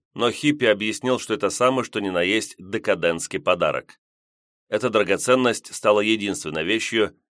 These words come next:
которая пропала из комнаты в студенческом кампусе, где жили музыканты.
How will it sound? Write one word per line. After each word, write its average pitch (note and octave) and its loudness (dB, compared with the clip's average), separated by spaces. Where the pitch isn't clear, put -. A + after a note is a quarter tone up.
которая C3+ 2
пропала A#2 4
из G#2 -2
комнаты A#2 0
в - -10
студенческом F2+ -4
кампусе, A2 -2
где E2+ -4
жили D#2 -4
музыканты. D#2 -4